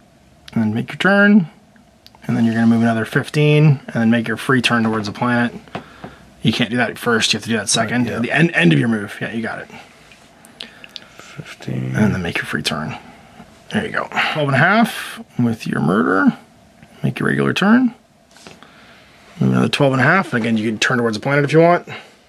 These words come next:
Speaker 1: No, you have to go in a straight line. Yeah, there you go. And then make a free turn towards the planet.
Speaker 2: Souls.
Speaker 1: So you drop your four torpedoes.
Speaker 2: Yep. Uh, it doesn't matter which one it goes from, 'cause
Speaker 1: Has to
Speaker 2: they're
Speaker 1: go from the
Speaker 2: both
Speaker 1: furthest one.
Speaker 2: furthest
Speaker 1: Yeah.
Speaker 2: one. Okay, I guess
Speaker 1: There
Speaker 2: that's
Speaker 1: you go.
Speaker 2: this one here.
Speaker 1: Yep.
Speaker 2: It's gonna go.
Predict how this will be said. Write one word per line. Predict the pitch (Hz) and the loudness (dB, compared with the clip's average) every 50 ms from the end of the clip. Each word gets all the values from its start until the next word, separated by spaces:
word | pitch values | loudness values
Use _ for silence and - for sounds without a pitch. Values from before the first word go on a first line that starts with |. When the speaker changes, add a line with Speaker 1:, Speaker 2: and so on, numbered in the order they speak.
| _ - | _ -6
Speaker 1:
No, | 135 127 | -4 -2
you | - | -2
have | 123 113 | -4 -4
to | - | -2
go | 123 127 | -4 -2
in | |
a | 131 | 0
straight | - - 147 139 | 2 2 2 2
line. | 113 120 135 147 139 - - | 2 2 2 2 0 -2 -6
Yeah, | - - - | -6 -6 -6
there | - - 120 | -4 -4 -4
you | 110 | -4
go. | - - - - - - - - - - - - - - - - - - _ _ _ _ _ _ _ _ _ _ - _ - - - - - - - - - - - - - | -4 -6 -10 -12 -16 -20 -20 -20 -20 -20 -20 -20 -20 -20 -20 -20 -20 -20 _ _ _ _ _ _ _ _ _ _ -20 _ -20 -20 -20 -20 -20 -20 -20 -20 -20 -20 -20 -16 -8
And | - 117 120 | -6 -4 -2
then | 120 120 | -2 -2
make | 117 113 - | -2 -4 -4
a | |
free | - - 120 | -2 0 2
turn | - 127 123 | 2 4 4
towards | 127 123 120 113 | 4 4 2 4
the | 143 | 4
planet. | 175 190 190 208 214 - - - - | 4 4 4 2 0 -4 -18 -14 -8
Speaker 2:
Souls. | - - 180 175 180 196 214 220 - - - - - - - - | 0 4 4 6 6 6 4 4 2 2 0 -2 -4 -10 -12 -6
Speaker 1:
So | - - 123 | -2 0 0
you | 113 | 2
drop | 123 127 117 - | 2 0 0 0
your | 131 127 127 120 - - _ _ - | 0 0 0 -2 -4 -10 _ _ -20
four | - - - - 190 180 156 | -18 -10 -2 2 2 4 4
torpedoes. | - 175 170 - 190 190 233 254 277 269 - - - - - - | 4 2 2 2 2 4 4 4 4 4 4 2 0 -2 -2 -6
Speaker 2:
Yep. | 151 147 - - - - _ - - - | -10 -10 -12 -16 -20 -20 _ -18 -10 -4
Uh, | 120 | 0
it | 123 123 | 0 2
doesn't | 127 139 139 | 2 2 2
matter | 135 139 143 143 | 4 4 4 4
which | 143 143 - - | 4 2 2 2
one | 156 143 139 | 2 2 2
it | 127 | 2
goes | 117 131 143 143 - | 2 2 2 2 2
from, | - 190 175 | 0 -4 -2
'cause | - 160 | 0 0
Speaker 1:
Has | 165 156 | 0 2
to | - 147 | 2 2
Speaker 2:
they're | 165 | 2
Speaker 1:
go | 147 | 4
from | 123 160 | 4 2
the | 156 147 | 2 2
Speaker 2:
both | - | 0
Speaker 1:
furthest | - - 147 135 123 117 - | 0 0 0 0 -2 -4 -4
one. | - 110 107 | -4 -6 -8
Speaker 2:
furthest | 104 - - - - 120 123 123 - - | -8 -12 -12 -8 -6 -6 -4 -4 -6 -6
Speaker 1:
Yeah. | 123 | -4
Speaker 2:
one. | 113 123 127 | 0 0 0
Okay, | 120 - 120 | 0 0 -2
I | 117 | 0
guess | 117 120 117 | 0 -2 -2
Speaker 1:
There | - 113 | -2 -4
Speaker 2:
that's | 107 - 110 107 - - | -4 -4 -4 -6 -6 -6
Speaker 1:
you | 107 | -8
go. | |
Speaker 2:
this | 101 110 - | -10 -8 -4
one | 139 135 139 139 | -2 0 2 2
here. | 139 - | 2 0
Speaker 1:
Yep. | 220 - | -2 -4
Speaker 2:
It's | - - - | -8 -12 -12
gonna | - 104 101 101 | -10 -10 -10 -10
go. | - 95 98 92 92 92 87 | -12 -12 -12 -12 -12 -12 -14